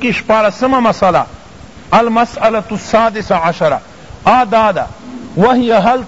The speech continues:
تنتفع ارواح الموتى بشيء من سعي الاحياء ام لا؟ چې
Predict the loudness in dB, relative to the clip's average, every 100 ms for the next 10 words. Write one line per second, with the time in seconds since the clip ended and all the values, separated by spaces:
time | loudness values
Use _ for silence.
0 | -2 -2 0 0 0 0 0 0 0 0
1 | 2 2 0 -4 -2 0 0 2 0 0
2 | -4 -2 -2 -2 -2 0 0 0 2 2
3 | 0 -2 -2 -2 0 0 0 -2 -4 -2
4 | 0 0 -2 -12 -20 -20 -20 -20 -20 -20
5 | -18 -16 -12 -4